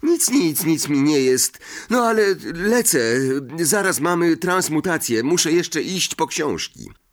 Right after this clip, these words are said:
I odszedł, a w głowie kołatało mu to, co Ernie o nim powiedział.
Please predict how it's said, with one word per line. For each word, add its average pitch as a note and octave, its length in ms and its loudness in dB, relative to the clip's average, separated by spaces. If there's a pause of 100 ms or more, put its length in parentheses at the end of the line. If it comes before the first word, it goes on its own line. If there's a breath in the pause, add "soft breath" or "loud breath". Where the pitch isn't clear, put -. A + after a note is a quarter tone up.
(140)
I G3 180 0
odszedł, - 800 -6
a A2 180 -4
w - 100 -8
głowie D3+ 560 0
kołatało A#2+ 920 0
mu D#2+ 220 -6
to, A#2+ 220 -4
co - 300 -6
Ernie G2 600 -2
o D#2+ 160 -6
nim D2+ 300 -6
powiedział. - 720 -14